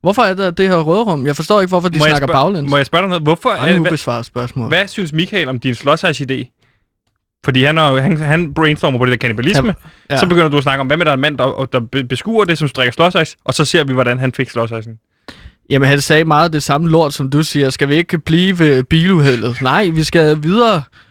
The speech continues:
Speaker 1: Vi skal tilbage.
Speaker 2: Okay, så det er der, I clasher første gang, dig og Michael?
Speaker 1: Jamen, han er mærkelig, sådan langt hår, briller. Og så tror jeg, han ved noget om det der med at instruere ting.
Speaker 2: Nej.
Speaker 1: Det gør jeg jo. Jeg er kommet ind på instruktørlinjen. Du er kommet ind på manuskriptlinjen.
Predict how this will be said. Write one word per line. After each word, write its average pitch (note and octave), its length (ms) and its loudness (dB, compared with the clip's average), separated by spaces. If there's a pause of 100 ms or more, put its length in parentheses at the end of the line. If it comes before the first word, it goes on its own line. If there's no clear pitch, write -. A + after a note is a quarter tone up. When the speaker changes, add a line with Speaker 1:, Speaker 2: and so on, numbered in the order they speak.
(120)
Speaker 1:
Vi F#3 100 2
skal G3 180 0
tilbage. F#3 440 0 (380)
Speaker 2:
Okay, E3+ 220 0
så E3+ 100 -2
det E3 80 2
er E3 40 2
der, G3 140 2
I F#3 80 0
clasher D3+ 340 -2
første D3+ 300 -4
gang, C3 180 -4
dig B2+ 100 0
og B2+ 60 -2
Michael? B2 320 -6 (540)
Speaker 1:
Jamen, C#3 200 0
han D3 120 4
er D3 40 0
mærkelig, C#3+ 420 0
sådan C#3 200 -2
langt D3+ 240 0
hår, D#3+ 180 2
briller. D3 380 0 (440)
Og C3+ 80 -10
så C#3 80 -8
tror - 200 0
jeg, D3 40 2
han C3+ 120 0
ved D#3 180 2
noget C#3+ 280 2
om B2+ 160 -2
det D3 140 -2
der C#3+ 60 2
med C3+ 140 0
at B2+ 200 2
instruere C#3+ 540 -2
ting. - 260 -4 (180)
Speaker 2:
Nej. B2+ 160 -2 (100)
Speaker 1:
Det D3+ 80 0
gør E3+ 80 4
jeg C#3+ 260 2
jo. E3 80 2 (140)
Jeg E3 120 0
er A3+ 40 0
kommet F3+ 240 2
ind C#3+ 100 -2
på C#3 140 -2
instruktørlinjen. A#2+ 720 -2
Du D3+ 100 0
er F3 40 4
kommet F#3+ 240 2
ind F#3 100 0
på F3+ 80 0
manuskriptlinjen. D3 800 -2